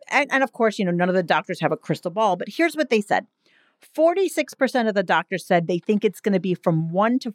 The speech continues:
five years. Ten percent said five to ten years. Forty-four percent said indefinitely.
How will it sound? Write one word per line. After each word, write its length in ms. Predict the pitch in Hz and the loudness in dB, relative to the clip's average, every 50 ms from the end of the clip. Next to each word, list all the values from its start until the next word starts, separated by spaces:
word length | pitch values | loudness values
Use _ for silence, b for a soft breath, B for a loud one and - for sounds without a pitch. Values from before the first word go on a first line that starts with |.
| _ | _
five 260 | - 180 165 165 165 156 156 | 0 0 2 2 0 -2 -4
years. 480 | - 156 156 - - - - - - _ _ _ _ _ _ - | -4 -2 0 -2 -2 -4 -8 -20 -20 _ _ _ _ _ _ -18
Ten 320 | - - 233 247 254 262 | -6 -2 -2 0 0 -2
percent 520 | 254 - 277 262 - - 254 220 214 - _ _ | -2 0 -2 -2 0 0 -2 -2 -2 -4 _ _
said 420 | - - 208 185 180 175 170 175 _ _ _ _ _ _ _ _ | -8 -2 0 0 0 0 -2 -6 _ _ _ _ _ _ _ _
five 440 | _ - - 196 170 165 175 170 _ | _ -4 0 2 2 2 2 -2 _
to 100 | - 170 | -6 -10
ten 320 | - - - 214 220 220 | -10 -6 -4 -2 0 0
years. 520 | 220 220 208 202 202 196 196 196 190 - _ _ _ _ _ _ _ _ | 0 0 0 0 0 0 0 -2 -6 -10 _ _ _ _ _ _ _ _
Forty-four 800 | - - - - 214 208 240 262 302 302 _ - 247 233 233 247 | -20 -20 -6 -2 2 2 2 2 0 -4 _ -4 -2 0 0 -2
percent 440 | _ - 226 - - 190 170 160 - | _ -2 -4 0 2 0 0 0 -2
said 240 | - 185 165 160 143 _ _ _ - | 0 0 0 0 0 _ _ _ -2
indefinitely. 840 | 175 170 170 143 170 147 - - 180 151 - _ - - - | -2 0 0 0 0 -2 -2 -2 -6 -6 -6 _ -14 -16 -16